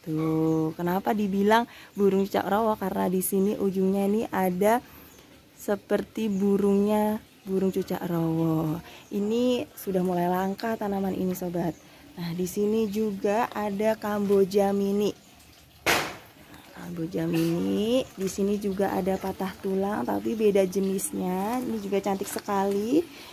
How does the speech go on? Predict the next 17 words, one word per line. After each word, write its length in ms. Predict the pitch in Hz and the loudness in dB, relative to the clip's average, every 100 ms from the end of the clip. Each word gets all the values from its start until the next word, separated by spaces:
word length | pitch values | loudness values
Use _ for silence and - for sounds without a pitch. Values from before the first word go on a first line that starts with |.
| - | -8
kalau 480 | 226 220 226 226 233 | -2 2 4 4 2
ditaruh 480 | 214 220 196 196 220 | 0 -2 -2 -2 -2
di 160 | 208 208 | -2 -4
taman, 480 | - 208 208 220 | -4 -2 0 0
sobat 400 | 226 220 202 202 | -2 -2 0 0
semuanya. 560 | - 196 196 190 190 175 | 0 0 0 2 2 2
Dan 240 | 170 185 | 2 0
harganya 560 | 190 185 185 190 196 202 | 2 0 2 2 2 -2
pun 240 | - 262 277 - - - | -2 -2 -2 -10 -16 -6
dibilang 640 | 214 208 196 202 208 220 220 | -2 0 2 4 4 2 -2
cukup 400 | 208 196 214 208 | -4 -4 -6 -2
murah. 640 | 202 196 202 190 175 160 - - - | 0 4 4 6 4 2 -2 -20 -20
Di 160 | - 202 196 | -6 -4 -2
sini 320 | - 208 240 | -2 -2 -2
juga 400 | 226 294 202 220 | -2 -4 -2 -2
ada 240 | 208 208 | -2 -2
Sansevieria, 1120 | 214 220 208 214 226 214 220 214 214 233 311 | -2 0 -2 0 -2 -2 0 0 0 0 0